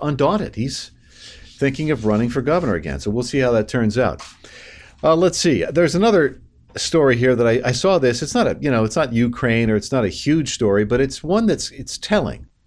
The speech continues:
And the next time you're thinking of going and seeing a movie, especially some of these superhero movies starring Mark Ruffalo, for instance, he played the Incredible Hulk, or Robert Downey Junior, who played, I think, Iron Man.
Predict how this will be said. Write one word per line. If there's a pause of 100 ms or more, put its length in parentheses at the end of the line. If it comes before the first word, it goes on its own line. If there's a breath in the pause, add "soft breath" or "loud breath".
(540 loud breath)
And
the
next
time
you're
thinking
of
going (640)
and
seeing
a
movie, (300)
especially
some
of
these
superhero
movies (340 soft breath)
starring
Mark
Ruffalo,
for
instance,
he
played
the
Incredible
Hulk, (440 loud breath)
or
Robert
Downey
Junior,
who
played,
I
think,
Iron
Man.